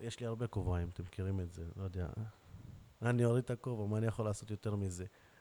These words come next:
מה שאני יודע, ואני לא נולדתי בניגריה כמו ג'ון אוגו, שניגריה היא מדינה כל כך גדולה, יש שם כל כך הרבה שחקנים.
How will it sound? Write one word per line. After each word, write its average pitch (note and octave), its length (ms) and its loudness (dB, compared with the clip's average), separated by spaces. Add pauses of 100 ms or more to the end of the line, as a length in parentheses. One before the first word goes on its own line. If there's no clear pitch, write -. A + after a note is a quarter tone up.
(160)
מה C3 160 6
שאני C#3 360 6
יודע, A2 480 4
ואני F#2+ 240 0
לא A#2+ 140 0
נולדתי A#2+ 340 2
בניגריה G2+ 580 0
כמו G2 240 -2
ג'ון F#2+ 220 0
אוגו, F2+ 340 -4 (400)
שניגריה A2 460 -2
היא A#2 60 0
מדינה G#2 340 -2
כל G2+ 160 -6
כך G#2+ 180 -4
גדולה, F#2+ 340 0
יש G2 100 -4
שם A2 120 -4
כל A2+ 140 -10
כך - 220 -8
הרבה A2+ 220 -4
שחקנים. G2+ 600 -6